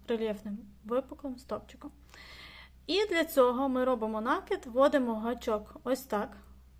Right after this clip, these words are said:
під перший стовпчик,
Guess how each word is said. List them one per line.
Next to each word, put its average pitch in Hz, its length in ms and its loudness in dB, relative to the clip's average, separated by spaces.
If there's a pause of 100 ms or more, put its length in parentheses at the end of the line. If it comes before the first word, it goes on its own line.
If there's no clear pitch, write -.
(880)
під 214 360 2 (760)
перший 220 460 -4
стовпчик, - 680 -6